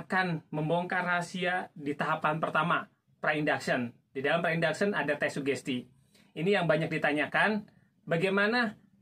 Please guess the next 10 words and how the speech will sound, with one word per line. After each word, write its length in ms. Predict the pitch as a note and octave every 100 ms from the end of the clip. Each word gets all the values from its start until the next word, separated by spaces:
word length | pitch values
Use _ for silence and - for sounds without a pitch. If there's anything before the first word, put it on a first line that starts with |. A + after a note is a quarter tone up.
| _ F#3+
agar 320 | F3+ G#3 F#3+
kita 480 | A#3+ A3 G#3+ A3 A3
bisa 400 | F3+ F3 E3 F#3+
memperbesar 840 | F#3 F#3 - F#3+ D3 D#3+ G3+ G3 G3+
peluang 640 | G3+ G#3 E3 C#3+ G#3 G#3+ - - - -
untuk 480 | G#3 G3+ G3 B3 - - - - - _ _ _ - -
subjek 640 | - C4 G3+ D#3+ F#3+ G3+ - -
lulus 560 | G#3 G#3 B3 - - _
tes 240 | - G3+
sugesti. 640 | - F#3+ D#3+ - - C#3